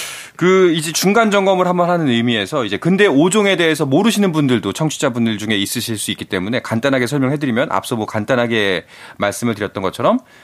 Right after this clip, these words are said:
펜싱, 승마, 수영, 달리기, 사격, 이렇게 다섯 가지 종목을 겨루는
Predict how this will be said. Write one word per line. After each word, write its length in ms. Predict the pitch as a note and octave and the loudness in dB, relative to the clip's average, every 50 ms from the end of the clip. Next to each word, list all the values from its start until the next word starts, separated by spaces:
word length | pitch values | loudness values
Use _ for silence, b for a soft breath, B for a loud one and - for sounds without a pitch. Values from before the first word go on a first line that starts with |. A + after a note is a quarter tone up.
| b b b b b b b b | b b b b b b b b
펜싱, 760 | - A#3+ C4 C4 B3+ B3+ B3 - C4+ C4+ C4+ C4+ C#4 C#4 D4+ - _ _ - | 0 2 4 6 6 4 4 4 4 6 6 6 6 4 0 -4 _ _ -14
승마, 680 | - - - A#3 A3+ A3 A3 G#3+ A3 A3+ A#3 A#3+ B3 C4 - _ _ | -10 -4 0 2 4 4 4 4 4 4 4 2 0 -2 -8 _ _
수영, 640 | - - - - G#3+ G#3 G#3 G#3+ A#3 B3+ C#4 D4+ D4+ _ _ - | -8 -6 -4 -2 0 2 4 4 4 4 2 0 -4 _ _ -6
달리기, 520 | - B2+ B2+ B2+ B2+ C3 B2 - G#3+ C4+ | -2 0 2 4 4 2 2 2 0 0
사격, 440 | C4+ - - C#4 A3+ D#3+ - - - B B B | 0 2 0 2 2 0 0 -2 -6 B B B
이렇게 220 | A#3 G3+ - B2+ C#3 | -16 -12 -8 -8 -6
다섯 340 | - - C3+ C3 G#3 A3 A3 | -4 -2 -2 0 0 0 2
가지 240 | A3 G3+ F3+ F3+ | 2 2 2 0
종목을 340 | - C#3+ C3 C3 A#2+ A2+ A#2 | -2 0 0 0 0 0 -2
겨루는 640 | A2 A#2 A#2 G#2+ G#2+ G#2 G#2 F#2+ F2+ E2+ E2 D2+ | -2 -2 -4 -2 -2 -4 -4 -4 -4 -6 -8 -10